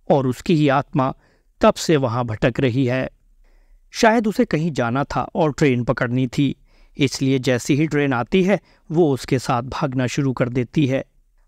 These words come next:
अब इधर तो ये स्टेशन वीरान पड़ा था, मगर जब ये बात कोलकाता तक पहुंची तो वहां की ट्रैवल एजेंसियों ने इस भूतिया स्टेशन को भी अपने फायदे के लिए इस्तेमाल करना शुरू कर दिया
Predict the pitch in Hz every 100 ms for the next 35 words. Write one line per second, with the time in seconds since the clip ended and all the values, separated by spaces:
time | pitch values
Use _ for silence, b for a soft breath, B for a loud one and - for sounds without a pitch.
0 | - 254 180 139 170 233 226 226 - 143
1 | 123 180 156 123 120 139 139 127 123 143
2 | 135 - _ _ - 131 123 135 123 135
3 | 131 135 127 131 123 - 143 131 139 131
4 | 143 135 135 - 151 170 233 190 _ _
5 | _ - 254 214 185 - 139 - 143 123
6 | 127 131 131 156 143 190 185 131 123 -
7 | - 143 - 131 135 160 139 123 120 -
8 | 156 139 147 131 127 127 135 131 - 127
9 | 123 - 139 127 131 123 135 120 123 -
10 | - - 156 120 110 - 123 123 117 156
11 | 139 131 120 127 131